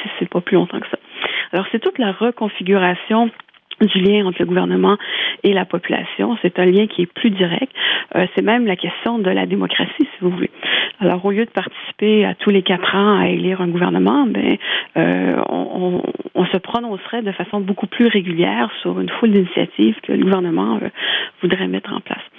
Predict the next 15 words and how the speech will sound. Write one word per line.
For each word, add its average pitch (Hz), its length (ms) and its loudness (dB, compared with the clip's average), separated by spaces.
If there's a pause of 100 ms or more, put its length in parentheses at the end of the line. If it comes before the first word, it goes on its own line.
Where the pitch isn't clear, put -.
(720)
Donc, 202 200 0
c'est 214 80 -2
ce - 60 -16
qu'on 214 160 -6
entend 208 280 0
par 196 280 0 (100)
participation 196 760 -2
directe, 196 580 2
par, 180 260 0
euh, 180 360 4
démocratie 180 680 0
participative - 960 0
ou 170 320 4 (280)
démocratie 190 600 0
délibérative. 180 640 0